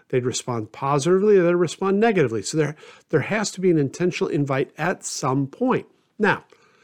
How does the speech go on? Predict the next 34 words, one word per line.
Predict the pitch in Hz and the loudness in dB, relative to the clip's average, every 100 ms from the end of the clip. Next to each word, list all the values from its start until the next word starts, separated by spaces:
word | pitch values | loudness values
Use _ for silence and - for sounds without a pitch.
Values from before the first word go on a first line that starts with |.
| _ _ - | _ _ 0
there's | 175 151 | 0 2
a | |
lot | 175 202 208 | 0 0 0
of | |
things | - 156 123 | 0 -2 -2
that | 127 | -6
can | 101 | -10
happen | 87 123 123 127 120 117 - _ _ - | -8 -6 -4 -4 -4 -6 -16 _ _ -2
where | 131 | 2
you're, | 120 107 113 - | 2 0 -6 -8
you're | 123 107 123 _ | -10 -8 -12 _
passively | - 131 139 135 147 123 127 123 | -14 -8 -6 -6 -6 -2 0 0
or | 107 | -2
tangentially | - 110 92 123 135 139 139 | -10 -16 -10 -4 -4 -2 -2
mentoring | 127 131 - 127 113 | 0 -2 -4 -6 -4
someone. | - 127 127 120 - - _ _ _ | -4 -2 -2 -4 -8 -20 _ _ _
You're | 127 117 | -8 -8
kind | - 131 120 117 | -8 -8 -4 -4
of, | 110 101 - _ _ _ _ | -6 -10 -18 _ _ _ _
uh, | 127 110 104 | -14 -12 -12
breaking | - 131 131 131 | -4 -2 -2 -4
up | 113 | -6
the | 113 | -8
fallow | - 151 143 131 | -6 -2 0 0
ground | 127 139 143 139 | 0 2 2 2
in | |
their | 131 | 0
life. | 127 127 127 - | -2 -2 -4 -6
You're, | 113 117 147 | -10 -12 -10
you're | 117 107 - _ _ _ | -12 -12 -16 _ _ _
cultivating | - 156 151 151 143 139 131 | -4 -2 -2 0 2 2 2
the | |
relationship. | 123 120 117 - 131 | 2 0 -2 -4 -8
So | - - 131 | -6 -4 -4